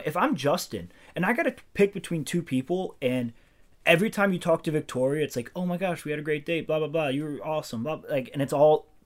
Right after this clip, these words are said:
sunshine and rainbows. But then every time you talk to Genevieve, it's, you're literally like, "Oh, you're conflicted, I literally hate you," like, but, and it's so negative every time they talk.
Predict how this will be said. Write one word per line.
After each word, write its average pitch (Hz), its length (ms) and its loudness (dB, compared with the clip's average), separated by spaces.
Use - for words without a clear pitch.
sunshine 156 520 0
and 135 100 0
rainbows. 170 440 0
But 156 140 2
then 220 300 2
every 180 220 2
time 180 200 0
you 170 60 -2
talk 165 240 0
to - 60 -14
Genevieve, 160 560 -2
it's, 135 420 0
you're 196 240 10
literally 170 640 2
like, 131 400 2
"Oh, 170 160 10
you're 143 120 0
conflicted, 156 480 0
I 139 140 4
literally 139 360 4
hate 120 220 -2
you," 98 100 -12
like, 101 220 -12
but, 117 180 -2
and 143 100 2
it's - 100 -4
so 196 220 2
negative 180 500 2
every 139 200 0
time 135 180 0
they 117 120 0
talk. 92 340 -12